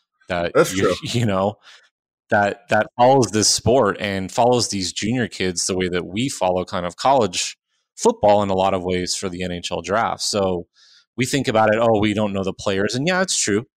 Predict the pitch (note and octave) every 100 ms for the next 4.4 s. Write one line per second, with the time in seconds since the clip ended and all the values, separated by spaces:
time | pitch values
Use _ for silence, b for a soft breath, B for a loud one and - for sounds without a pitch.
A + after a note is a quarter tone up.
0 | _ _ - A#2 A2 G#2+ A2 G2+ G#2 A2
1 | G2 G#2 G2+ - G#2 G2+ F2+ - G2 F#2
2 | F#2+ F2+ - - G#2+ - G2+ G2+ - G2+
3 | G2+ G2 F#2 D#2+ - F#2 F2+ - F2+ E2+
4 | F#2 F2 F2+